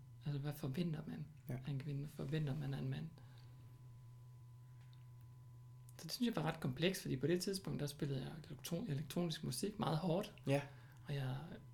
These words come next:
Speaker 1: elskede at rode med elektronik, og jeg havde mange sådan typisk drengede interesser.
Speaker 2: Ja.
Speaker 1: Øhm. Jo, jo, altså, jeg, jeg strikkede og syede også, og sådan nogle ting jo, men, men altså,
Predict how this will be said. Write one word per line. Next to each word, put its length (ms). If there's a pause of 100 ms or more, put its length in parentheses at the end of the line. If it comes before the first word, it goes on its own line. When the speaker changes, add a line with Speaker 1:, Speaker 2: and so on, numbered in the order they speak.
(220)
Speaker 1:
elskede 400
at 60
rode 180
med 100
elektronik, 680
og 60
jeg 80
havde 160
mange 280
sådan 280
typisk 560
drengede 460 (400)
interesser. 500 (140)
Speaker 2:
Ja. 160 (1300)
Speaker 1:
Øhm. 460 (1700)
Jo, 120
jo, 140
altså, 260
jeg, 120 (160)
jeg 120
strikkede 380
og 40
syede 400
også, 180
og 20
sådan 120
nogle 180
ting 280
jo, 100
men, 400
men 380
altså, 300